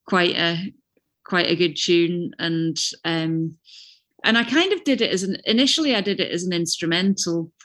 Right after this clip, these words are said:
um, in a, in quite a different sequence. Um, and it was, it was enjoyable to do that, but I always knew I wanted, I always knew I wanted to kind of do it as a song as well.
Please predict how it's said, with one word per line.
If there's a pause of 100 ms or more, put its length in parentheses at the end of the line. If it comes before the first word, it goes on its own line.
(480)
um, (220)
in
a, (140)
in
quite
a
different
sequence. (200)
Um, (1000)
and (1200)
it
was,
it
was
enjoyable
to
do
that,
but
I
always
knew
I
wanted, (220)
I
always
knew
I
wanted
to
kind
of
do
it
as
a
song
as
well.